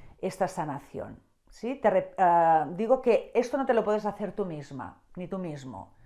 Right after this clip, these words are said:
¿sí? Siempre lo tienes que hacer con alguien que sepa hacerlo. A ver, voy a empezar. Eh, empezaremos con que le vas a dar un masaje, el daka le dará un masaje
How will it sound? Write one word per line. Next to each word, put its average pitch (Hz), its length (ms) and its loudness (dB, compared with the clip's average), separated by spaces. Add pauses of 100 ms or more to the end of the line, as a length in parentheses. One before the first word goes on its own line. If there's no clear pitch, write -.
(280)
¿sí? 277 220 -10
Siempre 269 840 2
lo 202 100 -2
tienes 214 300 -8
que 220 460 -2 (340)
hacer 247 460 0
con 202 200 2
alguien 254 640 0
que 196 460 -2
sepa 170 260 -4
hacerlo. - 520 -12 (680)
A 285 140 12
ver, 175 240 6 (140)
voy 240 120 10
a 262 60 12
empezar. 196 480 0 (1200)
Eh, 262 340 10
empezaremos 302 800 6
con 254 400 10
que 240 80 0
le 214 160 4
vas 254 160 8
a 285 60 2
dar 220 280 8
un 247 80 0
masaje, 247 600 4
el 208 100 4
daka 240 280 8
le 196 80 4
dará 196 220 8
un 240 120 2
masaje 233 720 0